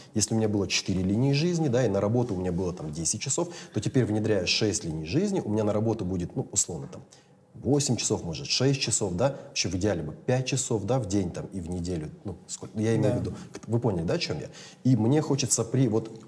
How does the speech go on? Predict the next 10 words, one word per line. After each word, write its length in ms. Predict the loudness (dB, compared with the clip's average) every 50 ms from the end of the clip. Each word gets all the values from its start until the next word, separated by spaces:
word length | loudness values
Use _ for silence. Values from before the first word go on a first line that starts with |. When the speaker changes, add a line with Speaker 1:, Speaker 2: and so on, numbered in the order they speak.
| 0
Speaker 1:
уменьшении 720 | 2 4 4 6 4 4 2 2 2 2 2 2 0 -2
количества 380 | -4 -4 -4 -4 -4 -4 -4 -4
времени, 500 | -4 -2 0 2 2 4 2 2 0 -2
которое 320 | -2 -4 -4 -4 -4 -4 -2
я 80 | -2
буду 160 | -2 -2 -2
инвестировать 500 | -2 -2 -2 -2 -2 -2 -2 -4 -4 -6
в 80 | -8 -6
работу 400 | -6 -4 -2 -2 -2 -2 -4 -8
теперь, 360 | -14 -12 -10 -10 -10 -10 -10